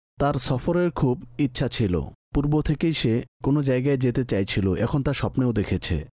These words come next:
সুতরাং ওই জায়গায় সে সফর করবে, অর্থাৎ আকাঙ্ক্ষা বাস্তবে রূপান্তর করতে সফল হবে, প্র্যাকটিক্যাল করার ক্ষেত্রে সফল হবে, সে সফরে বের হবে।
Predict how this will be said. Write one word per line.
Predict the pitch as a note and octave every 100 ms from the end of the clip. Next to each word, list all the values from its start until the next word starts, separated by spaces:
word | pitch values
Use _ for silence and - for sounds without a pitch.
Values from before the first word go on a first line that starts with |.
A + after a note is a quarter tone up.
| _ _ _ -
সুতরাং | - C#3 E3 E3+ E3+ - -
ওই | C#3 D#3
জায়গায় | C#3+ C#3 D3
সে | - G2+ A#2+ -
সফর | - A2+ B2
করবে, | - G2+ F2+ F2+ -
অর্থাৎ | C3 - G#2 A2 -
আকাঙ্ক্ষা | A#2+ D3+ D#3 E3+
বাস্তবে | D3 C#3 D#3 D#3+
রূপান্তর | C3 C#3 C3+ D3+
করতে | D3+ C#3+
সফল | D3+ A2 A#2 G2
হবে, | F2+ D#2+ D2+ - _ -
প্র্যাকটিক্যাল | - C3 E3 D#3 D#3+
করার | D#3 D#3
ক্ষেত্রে | - D#3 A2+ A#2
সফল | - A#2+ - A2
হবে, | F#2+ F2
সে | - B2+
সফরে | B2 A2 - C#3+
বের | A2+ A2
হবে। | F2+ F2 D2+